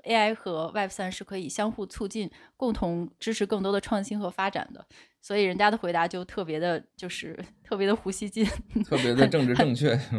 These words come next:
Speaker 1: <laughs> 非常政治正确。嗯。
Speaker 2: 嗯。
Speaker 1: 但我，我就最后再补充一点点，就是我觉得从另外一个角度呢，嗯，甚至虽然说大家在争抢资源方面，现在似乎是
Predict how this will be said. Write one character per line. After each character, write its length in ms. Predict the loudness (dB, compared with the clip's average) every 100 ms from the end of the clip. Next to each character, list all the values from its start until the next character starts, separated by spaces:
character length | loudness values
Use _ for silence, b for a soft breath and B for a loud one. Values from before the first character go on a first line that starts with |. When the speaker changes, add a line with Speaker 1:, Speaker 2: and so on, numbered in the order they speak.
| -6 -12
Speaker 1:
<laughs> 420 | -12 -12 -10 -2
非 80 | 6
常 220 | 6 6
政 160 | 4 4
治 100 | 4
正 180 | 2 0
确。 200 | 0 -2 -2 -10 -10 B B -2
嗯。 260 | 2 2 2
Speaker 2:
嗯。 80 | -4 -16 -20 _ _
Speaker 1:
但 160 | 4 6
我， 80 | 6
我 140 | 4
就 180 | 2 0
最 140 | 2
后 100 | 4
再 220 | 6 6
补 200 | 4 -2
充 140 | 4 6
一 60 |
点 120 | 6 4
点， 240 | 0 0
就 160 | -4 -4
是 200 | 0 -2
我 160 | -2
觉 220 | -6 -2 4
得 180 | 4 2 B -4
从 180 | 4
另 100 | 4
外 140 | 4 2
一 60 |
个 100 | 2
角 160 | 2 0 -2
度 200 | -2 -2
呢， 340 | -2 -2 -6 -6
嗯， 300 | -6 -4 -6
甚 240 | -6 -6
至 360 | -2 0 0 -2 _
虽 180 | 2 4
然 100 | 6
说 200 | 4 2
大 160 | 4 4
家 100 | 4
在 140 | 2
争 200 | 2 0
抢 220 | 0 -2 -4
资 200 | -4 0
源 200 | 0 -2
方 220 | -4 -2
面， 220 | -2 -4
现 160 | -4 -4
在 120 | -4
似 240 | -4 -4
乎 220 | -2 0
是 300 | 0 0 -4